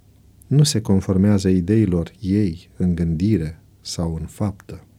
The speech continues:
O astfel de atitudine este caracteristică bisericii din Laodiceea. În Apocalipsa, capitolul trei, cu versetul șaptesprezece, scrie: „Sunt bogat,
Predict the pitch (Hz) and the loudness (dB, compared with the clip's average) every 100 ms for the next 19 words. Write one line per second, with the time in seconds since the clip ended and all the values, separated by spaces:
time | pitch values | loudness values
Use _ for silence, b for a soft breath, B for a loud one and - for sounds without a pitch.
0 | _ _ _ _ - 107 107 113 - 123 | _ _ _ _ -8 2 4 4 0 2
1 | 110 107 104 95 117 113 107 101 b b | 4 2 0 0 2 4 4 2 b b
2 | b b b b - - 143 147 139 139 | b b b b -4 0 2 4 4 6
3 | 143 156 - - 123 120 - 139 127 123 | 4 4 0 -2 0 0 0 2 2 0
4 | 120 123 120 117 113 110 90 78 71 - | 0 2 4 2 0 0 -2 -2 -4 -14
5 | b b b _ _ _ - 98 92 92 | b b b _ _ _ 0 2 2 0
6 | 90 95 - 92 92 - - _ - 82 | 2 2 0 -2 -4 -10 -20 _ -10 -6
7 | 85 85 80 78 - 85 90 92 - 80 | -4 -4 -4 -6 -4 0 0 0 -4 -10
8 | 80 90 87 78 - 92 - 104 - 95 | -8 -8 -8 -6 -4 -6 -8 -12 -4 -2
9 | 95 - 98 - - - 87 90 104 113 | -2 -4 -6 -6 -10 -6 0 2 0 -4
10 | - _ b b b - - 90 85 82 | -16 _ b b b -12 2 4 4 4
11 | 85 104 110 110 | 4 4 4 -2